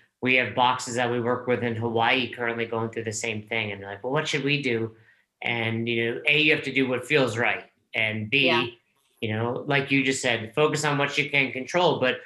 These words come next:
Speaker 1: yeah, some of these boxes need to realize you're impacting the whole culture and community bigger than just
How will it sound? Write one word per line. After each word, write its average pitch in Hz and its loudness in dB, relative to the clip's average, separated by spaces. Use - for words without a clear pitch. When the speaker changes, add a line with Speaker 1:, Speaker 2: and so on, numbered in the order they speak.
Speaker 1:
yeah, 156 4
some 147 0
of 156 0
these 143 2
boxes 139 2
need 127 -2
to 120 0
realize 123 0
you're 147 2
impacting 127 -2
the 135 -2
whole 135 0
culture 139 0
and 127 -2
community 127 0
bigger 156 4
than 131 0
just - -4